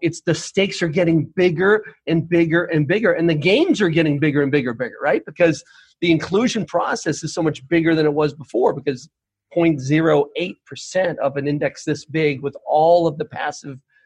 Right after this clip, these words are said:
uh, money coming in and all the passive money that will come in in the future. Um,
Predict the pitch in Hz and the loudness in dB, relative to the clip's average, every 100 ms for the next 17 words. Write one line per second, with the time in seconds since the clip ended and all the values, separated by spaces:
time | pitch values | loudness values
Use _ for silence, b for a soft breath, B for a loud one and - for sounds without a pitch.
0 | _ - 139 135 139 139 139 156 156 147 | _ -6 -2 0 0 0 -2 0 0 -2
1 | 147 139 143 170 143 131 147 160 143 160 | -4 -2 -2 0 0 2 2 0 2 0
2 | - 147 151 147 135 143 202 - 143 127 | 0 -2 0 0 -2 0 -2 -2 -4 -2
3 | 127 123 - 214 - 127 120 b b b | -4 -6 -8 -8 -6 -6 -8 b b b
4 | - 147 147 | -2 2 2